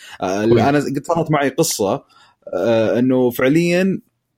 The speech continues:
Speaker 1: آه، قلت بختصر الموضوع علي، وبدل ما أجيب قطع كذا صغيرة أتحكم في أشياء متنوعة في البيت،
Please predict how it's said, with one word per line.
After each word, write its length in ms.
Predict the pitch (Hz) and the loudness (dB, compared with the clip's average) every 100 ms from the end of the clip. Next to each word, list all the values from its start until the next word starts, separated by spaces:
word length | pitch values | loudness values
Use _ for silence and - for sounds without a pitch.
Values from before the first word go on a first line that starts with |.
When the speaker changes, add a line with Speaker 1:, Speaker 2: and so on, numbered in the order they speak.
| _ _ _ _ - | _ _ _ _ -8
Speaker 1:
آه، 220 | 104 117 | 0 2
قلت 260 | 120 160 156 | 2 2 2
بختصر 520 | 165 165 156 143 131 | -2 -2 -2 0 0
الموضوع 480 | 131 131 147 131 120 | 0 0 2 2 2
علي، 300 | 135 147 117 | 2 2 0
وبدل 320 | 117 135 151 | -2 0 0
ما 140 | 135 | 0
أجيب 280 | 131 147 123 | -2 -2 -4
قطع 240 | 151 131 107 | -4 -2 -4
كذا 220 | - 123 | -4 -6
صغيرة 480 | - 139 139 120 104 | -4 -2 0 0 -4
أتحكم 400 | - 139 - 120 | -6 -10 -6 -4
في 120 | 123 | -2
أشياء 280 | 120 139 123 | -4 -2 -4
متنوعة 340 | 117 139 113 | -2 -2 -4
في 100 | 107 | -4
البيت، 360 | 117 139 175 | -2 2 0